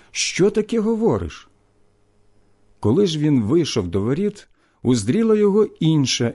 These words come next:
і каже до тих, що там були: «Цей був з Ісусом із Назарету». Він знову, клявшися, відрікся:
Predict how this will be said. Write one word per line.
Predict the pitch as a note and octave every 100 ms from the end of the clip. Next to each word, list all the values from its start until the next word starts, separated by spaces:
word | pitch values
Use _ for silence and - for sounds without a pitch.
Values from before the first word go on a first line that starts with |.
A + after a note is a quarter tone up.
| -
і | F3+
каже | F#3 D3+ C#3 A#2
до | A2+ A#2
тих, | - C3+ B2 - _
що | - -
там | C3 C#3 B2+
були: | A2 A#2 A2 G2 - _ _ _ _ _ _ _
«Цей | - D3+ F3+ F#3+
був | E3+ F3 B3+ A#3 A2 E2+ -
з | A#2+ C#3+
Ісусом | F3 E3 G3+ F3 B2 C3 A#2+ -
із | E3
Назарету». | D3+ D#3+ C#3 E3+ D3 G#2 - D#2 C#2 _ _ _ _ _ _ _ -
Він | F#2 D#3+ D3
знову, | B2+ E3+ E3 G2
клявшися, | F2 - C#3 E3+ - F3 - F3 - _ _
відрікся: | F#2+ A#2 C#3+ D3 A#2 - G2